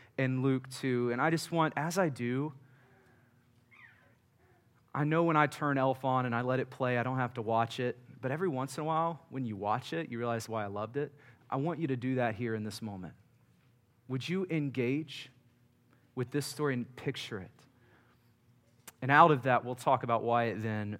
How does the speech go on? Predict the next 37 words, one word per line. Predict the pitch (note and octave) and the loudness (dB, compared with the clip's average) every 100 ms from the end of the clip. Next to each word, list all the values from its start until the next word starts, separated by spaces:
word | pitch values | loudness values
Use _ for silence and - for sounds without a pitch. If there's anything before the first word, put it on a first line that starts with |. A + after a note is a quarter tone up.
| - | -8
matters. | A2 G#2 F#2+ F2 | -4 -2 -4 -6
So | - C3 | -8 -8
starting | - - E3+ F3+ D3 B2+ - - - - | -2 6 10 10 6 0 -6 -18 -20 2
right | C#3+ D#3+ E3 | 10 10 10
in | D3 | 6
verse | C3 D3+ C#3+ - | 8 8 6 2
eight, | C3 C#3 C3 | 4 6 4
it | - | 2
says, | - C#3+ C3 - - | 4 4 4 -2 -4
um, | C#3 C3 B2 A2+ - - _ _ _ | 0 2 0 -4 -14 -20 _ _ _
"And | D#3+ | 6
in | D#3+ | 8
the | D#3+ | 6
same | - D#3+ D#3+ | 6 8 8
region, | D3 D3+ D3 D#3+ | 8 6 6 6
there | D3+ | 6
were | D3 | 6
shepherds | - D#3 C#3+ D#3 C#3+ | 8 6 6 4 6
out | D3 | 6
in | |
the | D3 | 4
field | - D3 D3 C#3 | 0 2 2 0
keeping | D3+ D3 | -4 -2
watch | C3+ C3+ C3+ | 4 4 4
of | C3 | -2
their | C3 | -4
flock," | C#3 C#3 C#3+ | 4 4 4
which, | C#3 | 4
by | F#3 | 6
the | F#3 | 8
way, | C#3+ C#3 | 6 4
before | B2+ F3 | 2 -2
we | D3 | -2
go | C3 | -2
any | A#2+ | -2
further, | B2 A#2 A2 - - - - - | -2 -2 -2 -8 -20 -20 -4 2
um, | C#3+ B2+ | 2 2